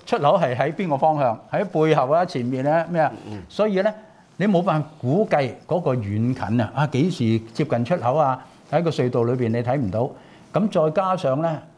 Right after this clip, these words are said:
Speaker 1: 你向邊個方向嘅摸呢？暫時都摸唔到嘅。
Speaker 2: 嗯。
Speaker 1: 噉所以喺呢段時候嚟講呢，我，我覺得呢，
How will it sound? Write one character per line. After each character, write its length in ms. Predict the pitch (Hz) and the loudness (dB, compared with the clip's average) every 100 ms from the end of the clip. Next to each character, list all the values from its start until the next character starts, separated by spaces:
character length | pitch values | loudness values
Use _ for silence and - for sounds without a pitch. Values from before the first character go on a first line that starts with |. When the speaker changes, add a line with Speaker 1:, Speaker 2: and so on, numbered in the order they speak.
| - | -8
Speaker 1:
你 180 | 165 180 - - | 0 0 -2 -10
向 200 | - 214 185 | 0 0 2
邊 180 | 262 | 2
個 100 | 226 | 2
方 280 | 185 226 220 | 2 2 2
向 140 | 180 165 | 0 0
嘅 100 | 156 | -2
摸 300 | 120 123 214 | 0 0 0
呢？ 100 | 202 - | -2 -6
暫 200 | 135 139 | -4 -2
時 100 | 123 | -2
都 80 | 185 | 0
摸 160 | 135 | 0
唔 120 | 151 107 | 0 -2
到 100 | 113 | -2
嘅。 160 | 135 - - - - - | -2 -4 -16 -20 -20 -6
Speaker 2:
嗯。 80 | 220 | -4
Speaker 1:
噉 80 | |
所 100 | 214 | 2
以 40 | 208 | 2
喺 140 | 151 | 2
呢 140 | 208 220 | 0 0
段 200 | 147 123 | -2 0
時 80 | |
候 60 | 110 | -2
嚟 120 | 107 | -2
講 200 | 101 123 | -2 0
呢， 120 | 180 196 - - - | 0 -4 -10 -20 -6
我， 380 | 123 139 160 - | 0 2 2 -2
我 220 | 135 151 | 0 0
覺 100 | 156 | 2
得 140 | 165 175 | 2 2
呢， 180 | 185 | 2